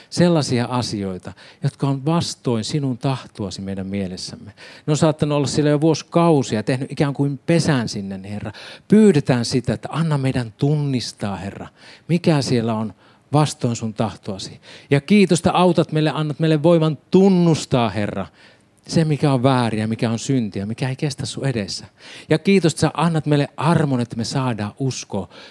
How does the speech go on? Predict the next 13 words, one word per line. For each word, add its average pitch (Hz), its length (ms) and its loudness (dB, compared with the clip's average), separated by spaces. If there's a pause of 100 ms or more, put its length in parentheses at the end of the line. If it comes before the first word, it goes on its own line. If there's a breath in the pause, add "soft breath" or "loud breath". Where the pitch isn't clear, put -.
syntimme 156 640 2
anteeksi, 131 560 -4
Jeesus, 117 280 -8
sun 131 200 -2
nimessä 123 460 -2
ja 104 80 -6
veressä. 104 480 -6 (420 loud breath)
Ja 123 80 -2
kiitos 143 460 0
siitä, 131 160 0
että 123 120 -4
me 120 80 -2
saadaan 135 520 -2